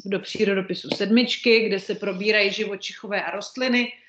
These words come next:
Tam zase přijde, eh, produktová designérka, která se vytvoří s dětmi prostě jako, jakoby workshop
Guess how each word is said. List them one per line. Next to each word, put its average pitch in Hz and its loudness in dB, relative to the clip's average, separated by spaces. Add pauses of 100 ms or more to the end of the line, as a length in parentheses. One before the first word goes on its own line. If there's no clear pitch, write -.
(960)
Tam 240 4
zase 226 0
přijde, 214 -4
eh, 208 0 (520)
produktová 196 0
designérka, 214 -2 (100)
která 185 -4
se 175 -8 (160)
vytvoří 190 -4
s 175 -4
dětmi 175 -2
prostě 170 -8
jako, 185 -8
jakoby 175 -4
workshop 165 -2